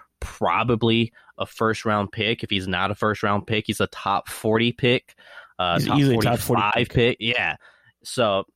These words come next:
Speaker 1: compared to Emmanuel Moseley, who was an undrafted free agent. So it, it, no, n-, no shame on Emmanuel Mosley. He's done a great job, and I think he is a starter in this league, but Ambry Thomas is just,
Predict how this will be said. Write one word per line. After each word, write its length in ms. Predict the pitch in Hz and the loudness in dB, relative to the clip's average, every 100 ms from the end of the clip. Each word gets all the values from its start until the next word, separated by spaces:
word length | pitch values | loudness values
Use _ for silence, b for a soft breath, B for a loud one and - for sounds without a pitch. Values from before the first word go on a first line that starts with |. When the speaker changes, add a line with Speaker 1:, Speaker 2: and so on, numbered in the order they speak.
| - | -8
Speaker 1:
compared 420 | 127 117 113 113 | -4 -2 0 0
to 100 | - | 0
Emmanuel 300 | 104 101 101 | 0 0 0
Moseley, 440 | 98 117 110 107 98 | 0 0 0 0 2
who 80 | |
was 160 | 101 95 | 2 0
an 80 | 95 | 0
undrafted 460 | 95 92 90 - | -2 0 -4 -4
free 240 | - 95 107 | -6 -2 0
agent. 260 | 113 87 | 0 -4
So 200 | - 110 - B B B - | -2 -2 -4 B B B -6
it, 500 | 110 104 - 117 117 _ - | -4 -4 -4 -8 -8 _ -14
it, 100 | 117 | -14
no, 480 | 107 120 123 117 104 | -8 -2 0 0 -2
n-, 200 | 113 107 - | -6 -8 -6
no 140 | 117 120 | -2 0
shame 440 | - 120 113 120 | 0 0 2 2
on 120 | 104 101 | 2 2
Emmanuel 360 | 95 98 92 | 0 0 0
Mosley. 540 | 85 90 143 143 101 90 | 0 0 2 2 0 0
He's 340 | 98 98 - | 0 -2 -6
done 160 | 110 98 | -4 -4
a 40 | |
great 220 | 90 98 | -2 -4
job, 220 | 92 107 107 | 0 0 0
and 80 | |
I 100 | 90 | -2
think 180 | - 101 | -2 -4
he 140 | - 104 | -2 0
is 120 | 131 | 0
a 80 | 127 | -2
starter 340 | - 98 92 | -2 0 0
in 120 | 90 | -2
this 200 | 85 - | -6 -4
league, 300 | 117 147 104 - | 0 2 0 0
but 240 | 90 85 | -2 -2
Ambry 320 | 101 104 107 101 | -2 -2 -2 -2
Thomas 460 | 95 107 101 - | 0 0 0 -2
is 100 | 92 | -6
just, 320 | - 98 - | -4 -4 -6